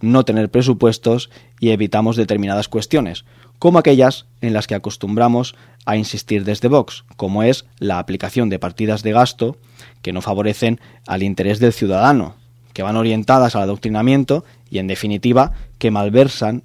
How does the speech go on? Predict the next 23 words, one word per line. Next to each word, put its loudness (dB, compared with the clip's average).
y -4
despilfarran 0
los -6
fondos -6
públicos -4
que -8
surgen -6
del 2
pago, 0
insisto, -8
del 0
pago -2
de 2
impuestos 0
de -6
los -6
ciudadanos. -10
Pero 4
para 8
valorar 4
todas 2
estas -2
cuestiones, 4